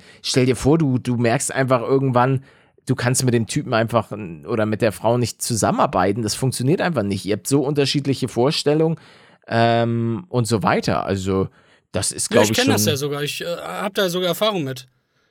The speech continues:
Speaker 1: Ja, das ist ja
Speaker 2: Äh, da,
Speaker 1: noch
Speaker 2: also
Speaker 1: besser.
Speaker 2: das, nee, ist es nicht, weil das war keine gute Erfahrung. Da hätte ich auch sehr
Speaker 1: <laughs>
Speaker 2: gerne gewechselt und lieber dann wen anderes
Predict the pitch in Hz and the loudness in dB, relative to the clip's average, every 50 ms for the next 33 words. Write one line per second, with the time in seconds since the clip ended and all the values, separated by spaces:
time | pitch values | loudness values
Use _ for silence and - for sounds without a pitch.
0 | _ _ _ _ _ _ _ _ _ - 165 160 120 92 98 98 95 101 104 101 | _ _ _ _ _ _ _ _ _ 2 4 4 4 4 2 -2 -2 -2 -4 -4
1 | - 110 113 - - 165 160 - 90 85 85 87 87 85 - - - - - - | -2 0 0 2 0 0 0 0 0 0 2 0 0 0 0 0 0 -2 -2 -4
2 | - - - _ _ _ _ _ - 190 185 185 170 151 143 147 151 147 - 143 | -8 -12 -18 _ _ _ _ _ -4 0 2 2 2 0 -2 -6 -14 -14 -12 -10
3 | 180 170 175 170 - - 190 196 175 - - 156 147 147 135 - - 160 147 - | -8 -6 -4 -2 -2 -2 -2 -2 -4 -4 -6 -6 -6 -4 -6 -4 -4 -4 -4 -4
4 | 180 165 165 160 175 190 - 165 139 131 127 - 131 131 131 131 131 139 _ _ | -4 -4 -4 -4 -6 -6 -4 -4 -4 -4 -4 -6 -6 -6 -6 -6 -8 -10 _ _
5 | - - _ - - - 156 180 214 - - - 208 208 - - 202 180 165 156 | -20 -20 _ -12 -6 -4 -2 0 0 -2 -2 0 -2 0 0 2 0 0 2 0
6 | 180 185 190 185 160 170 156 175 185 185 - - 202 190 185 180 156 170 175 175 | 0 0 0 0 0 0 0 0 -2 -2 -2 0 0 0 -2 -2 -4 -6 -6 -6
7 | 165 180 185 180 185 175 175 175 175 175 175 175 180 175 - - _ _ _ _ | -6 -6 -4 -2 -2 -2 -2 -2 -2 -2 -4 -6 -8 -10 -14 -20 _ _ _ _
8 | _ _ - 185 196 190 - - 185 196 180 196 143 147 139 - - - - - | _ _ -4 -2 -2 -2 -2 -2 -4 -2 -2 -2 -2 -2 -2 -2 -4 -4 -6 -10